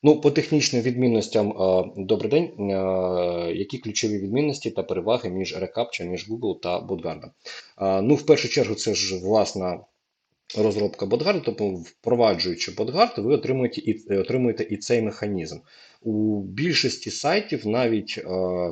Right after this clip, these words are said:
капча не використовується. Е, серед багатьох клієнтів Botguard капча не використовується, використовуються, е, ті самі прозорі механізми аналізу і блокування, які більш, е, ну, зв'язані з аналітикою.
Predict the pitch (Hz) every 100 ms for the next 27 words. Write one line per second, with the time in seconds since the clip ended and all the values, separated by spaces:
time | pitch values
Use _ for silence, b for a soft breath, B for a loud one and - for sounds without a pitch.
0 | - 131 - - 98 117 117 117 110 -
1 | 113 95 80 76 - - _ _ _ _
2 | _ _ b b b 87 87 87 87 87
3 | 87 85 - 73 - 117 110 113 - 110
4 | - 104 95 95 92 117 180 156 - 127
5 | 123 - 104 101 113 104 - 104 - 170
6 | - 104 101 104 - 127 113 113 107 101
7 | 92 90 90 90 - 101 104 95 - 104
8 | 104 87 90 - 98 87 92 98 139 180
9 | 185 165 180 156 117 123 - 120 117 117
10 | 113 110 B B - 101 - 135 104 110
11 | 113 - 98 92 90 85 85 82 82 82
12 | - 104 82 - 85 82 - 104 95 95
13 | 87 - 95 92 90 - - -